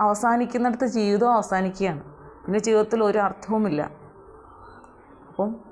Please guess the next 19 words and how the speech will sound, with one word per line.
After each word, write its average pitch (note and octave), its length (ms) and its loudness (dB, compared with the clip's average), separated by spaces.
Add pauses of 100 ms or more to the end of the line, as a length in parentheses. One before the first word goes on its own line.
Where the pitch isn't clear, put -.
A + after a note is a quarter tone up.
(360)
ചെറുതോ G3 440 0
വലുതോ A3 320 0
ആയിട്ടുള്ള A#3 300 -2
ഒരു G#3 160 2
കാ-, G#3 300 -2
ഒരുപാട് G#3 380 0
കാര്യങ്ങൾ G#3 440 0
പ്രതീക്ഷിച്ചുകൊണ്ടാണ് G#3 920 -2 (480)
നമ്മളെല്ലാവരും F#3+ 560 0
ജീവിതം F3+ 320 -2
മുന്നോട്ട് E3 320 -4
കൊണ്ടുപോകുന്നത്. - 380 -8 (1040)
അപ്പോൾ - 140 -6
അത് C#3+ 100 -4
പറയുമ്പോൾ F#3 420 0
ഒരു F#3 80 0
പ്രതീക്ഷയും F#3+ 420 -2
കൂടെ G3 120 0
ഉണ്ട്. F#3+ 180 -4